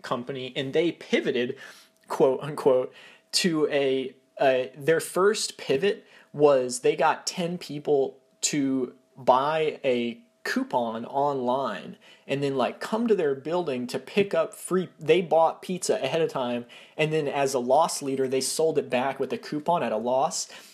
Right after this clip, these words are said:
and these people showed up to their building, and they were downstairs literally handing out, like, the founders were handing out this pizza.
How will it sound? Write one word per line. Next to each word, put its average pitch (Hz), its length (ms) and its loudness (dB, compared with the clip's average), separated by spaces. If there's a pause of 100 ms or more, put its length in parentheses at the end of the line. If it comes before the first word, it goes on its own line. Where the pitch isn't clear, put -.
(100)
and 151 180 2
these 143 160 -2
people 165 280 -2
showed 147 360 2
up 139 140 0
to 156 100 -6
their 131 120 2
building, 147 380 0
and 127 80 -6
they 139 80 2
were 139 120 2
downstairs 131 880 0 (300)
literally 151 460 0
handing 147 460 -2
out, 143 200 0
like, 131 140 -2
the 123 80 -4
founders 135 520 -2
were 127 60 -6
handing 131 340 -4
out 127 160 -4
this 135 120 -6
pizza. 120 480 -2